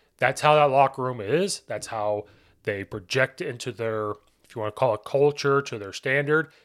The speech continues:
That is what they're doing. I'm curious to see how that offensive line bounces back, saying, "We're gonna take out our aggression on Kansas." We got to see an actual team. It was a good defensive line versus Toledo.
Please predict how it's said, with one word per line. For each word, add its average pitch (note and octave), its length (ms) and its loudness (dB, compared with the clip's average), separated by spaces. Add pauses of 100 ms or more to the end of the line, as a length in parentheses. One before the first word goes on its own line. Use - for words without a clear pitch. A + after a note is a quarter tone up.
(180)
That C3+ 200 6
is C#3 160 2
what C#3+ 200 2
they're C3 160 0
doing. G2 460 -10 (1080)
I'm D#3 180 4
curious F#3 300 2
to - 100 -10
see F3 220 -4
how E3 160 6
that D3+ 140 4
offensive D3 420 2
line C#3 160 0
bounces C3 340 0
back, C3+ 260 0
saying, B2+ 280 -4
"We're C3 100 0
gonna C#3 140 2
take C#3 260 -4
out C3 160 4
our B2 140 2
aggression B2 520 -2
on B2 440 -4 (100)
Kansas." A2+ 560 -6 (500)
We A2+ 100 -8
got C3+ 200 4
to C3+ 80 -4
see C#3+ 180 -2
an C3 100 0
actual B2 420 -2
team. E3+ 480 -8 (240)
It A2+ 60 -12
was F#2+ 100 -14
a G2+ 40 -16
good A2+ 200 -8
defensive A#2 400 -10
line C3 180 0
versus B2+ 420 -4
Toledo. D3 720 2